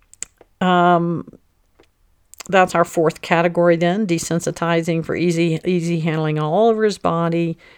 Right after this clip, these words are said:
and to lower his head when asked. Our fifth category has to do with his feet. Now, um, I wanna be able to pick up, I want him to pick up his feet whenever I ask with just a gentle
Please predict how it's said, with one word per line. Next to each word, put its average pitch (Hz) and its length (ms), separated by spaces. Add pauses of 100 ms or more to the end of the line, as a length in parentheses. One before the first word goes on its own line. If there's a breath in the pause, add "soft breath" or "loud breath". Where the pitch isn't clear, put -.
(140 soft breath)
and 170 100
to 160 60
lower 160 280
his 156 120
head 160 280
when 143 160
asked. 156 520 (2000 soft breath)
Our 190 80
fifth - 240
category 190 800
has 196 400
to 196 100
do 190 220
with 180 180
his 175 200
feet. - 640 (880 loud breath)
Now, 175 640 (160)
um, 160 440 (100)
I - 80
wanna 156 220
be 156 120
able 151 120
to 143 100
pick - 280
up, 151 180 (220)
I 160 100
want 160 260
him 165 120
to 147 80
pick - 240
up 185 120
his 214 140
feet 131 220
whenever 139 380
I 165 160
ask 143 480
with - 140
just - 220
a 143 60
gentle 143 500